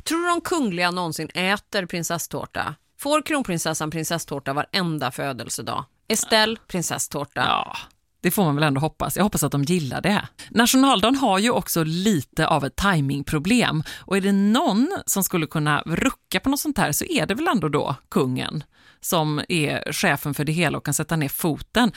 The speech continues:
Speaker 2: För den är ju så inklämd mellan alla de här högtidsdagarna som vi har pratat om, som är så liksom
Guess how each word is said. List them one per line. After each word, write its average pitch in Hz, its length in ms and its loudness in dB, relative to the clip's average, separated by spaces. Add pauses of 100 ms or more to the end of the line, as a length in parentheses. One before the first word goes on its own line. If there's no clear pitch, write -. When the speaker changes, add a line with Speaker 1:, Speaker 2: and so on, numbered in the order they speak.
(220)
Speaker 2:
För 190 60 -8
den 196 100 -4 (100)
är 277 200 4
ju 285 140 -2
så 156 200 -2 (160)
inklämd 214 1200 2
mellan 175 380 0
alla 180 200 2
de 143 140 0
här 139 120 -4
högtidsdagarna 143 840 -2
som 147 120 -2
vi 143 60 -2
har 135 40 -4
pratat 165 500 0
om, 208 160 4
som 160 220 -2
är 151 180 2
så 135 560 -2 (500)
liksom 151 220 -2